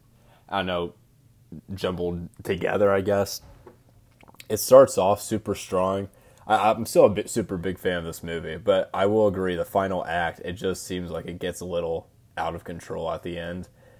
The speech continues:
Uh, but, I mean, at least it does something different from what other haunted house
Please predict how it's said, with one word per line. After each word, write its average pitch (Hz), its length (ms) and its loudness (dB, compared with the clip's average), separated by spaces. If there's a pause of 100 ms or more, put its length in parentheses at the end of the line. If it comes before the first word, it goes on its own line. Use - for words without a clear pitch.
(320)
Uh, 82 460 -2 (1040)
but, 101 120 2
I 110 80 8
mean, 113 260 0 (320)
at 107 100 6
least 139 180 2
it 95 220 -2
does 98 240 4
something 87 360 -2
different 85 500 -6
from 87 140 -6
what 85 100 -4
other 85 280 -4
haunted 87 320 -6
house 85 440 -8